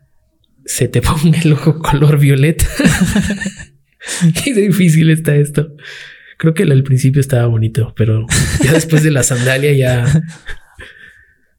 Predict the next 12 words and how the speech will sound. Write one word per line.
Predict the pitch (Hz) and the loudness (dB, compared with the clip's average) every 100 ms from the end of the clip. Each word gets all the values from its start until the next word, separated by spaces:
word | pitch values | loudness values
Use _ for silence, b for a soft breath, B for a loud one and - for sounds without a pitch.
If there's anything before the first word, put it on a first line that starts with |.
| _ _ _ _ _ _ _ _ | _ _ _ _ _ _ _ _
Sí, | - 127 131 | -2 -2 2
creo | 127 | 0
que, | - 127 | 0 -2
híjole, | 123 - 117 110 | 0 0 0 2
me | 107 | 4
la | 110 | 2
pones | 135 123 151 | 4 4 6
bien | 170 | 6
difícil, | 180 175 113 - 175 160 - - | 4 4 0 2 2 0 -4 -4
pero | 135 117 | -2 0
creo | 139 135 | 0 2
que | 165 156 120 | 2 4 4